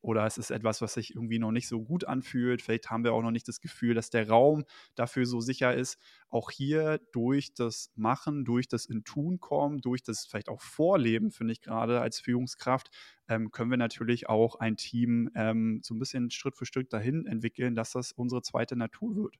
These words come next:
auch über solche Emotionen zu sprechen.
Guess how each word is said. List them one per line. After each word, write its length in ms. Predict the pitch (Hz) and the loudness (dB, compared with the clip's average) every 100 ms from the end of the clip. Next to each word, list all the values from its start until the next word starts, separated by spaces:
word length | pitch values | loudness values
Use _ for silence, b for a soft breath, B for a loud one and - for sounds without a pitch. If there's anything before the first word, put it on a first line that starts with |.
| b b b b | b b b b
auch 140 | 107 | -8
über 220 | 117 113 | -2 -2
solche 420 | 110 113 127 120 120 | 0 -2 0 -2 -2
Emotionen 500 | 120 120 120 - 117 | -2 -2 -2 -2 -4
zu 100 | - | -4
sprechen. 500 | - - 120 139 131 | -10 -4 -4 -4 -8